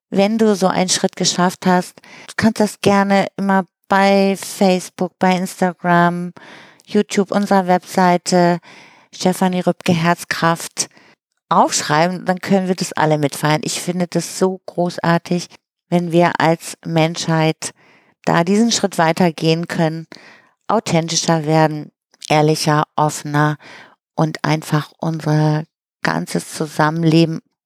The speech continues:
dadurch mehr in einen natürlichen Fluss kommt. Lass uns gemeinsam über diese positiven Nachrichten uns gegenseitig erfreuen und uns unterstützen.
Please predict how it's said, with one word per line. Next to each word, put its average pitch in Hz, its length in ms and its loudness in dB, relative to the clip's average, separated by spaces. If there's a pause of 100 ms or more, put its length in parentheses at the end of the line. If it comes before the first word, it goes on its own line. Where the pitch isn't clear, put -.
(240)
dadurch 160 480 0 (100)
mehr 196 380 2
in 208 80 -4
einen 180 220 -2
natürlichen 175 640 -2
Fluss - 320 -6
kommt. 147 400 -12 (1400)
Lass 185 220 0
uns 180 220 -8
gemeinsam 165 640 0 (140)
über 151 640 0 (320)
diese 175 460 0
positiven 165 1040 -4
Nachrichten 151 800 -4
uns - 200 -18
gegenseitig 151 560 0
erfreuen 151 520 -2
und - 400 -6
uns 147 220 -4
unterstützen. 139 680 -4